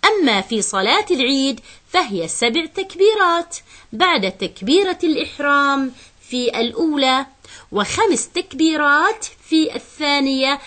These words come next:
غير تكبيرة الإحرام. إذن، الاختلاف بين صلاة العيد وصلاة الجمعة، أولًا في وقت الخطبة،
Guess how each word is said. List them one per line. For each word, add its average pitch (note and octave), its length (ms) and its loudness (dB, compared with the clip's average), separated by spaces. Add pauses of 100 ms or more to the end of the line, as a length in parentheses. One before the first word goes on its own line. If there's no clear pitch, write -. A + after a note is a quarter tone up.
(220)
غير A#3 440 2
تكبيرة A#3 800 -2 (160)
الإحرام. G#3 720 0 (320)
إذن، B3 340 2 (320)
الاختلاف A3+ 760 -2 (160)
بين G#3 280 -2
صلاة A#3+ 420 -4
العيد D4 360 -2 (300)
وصلاة G3 480 -2
الجمعة، B3 640 0
أولًا F#3+ 460 0 (180)
في F#3+ 140 -4
وقت A#3 500 -4 (100)
الخطبة، - 460 -6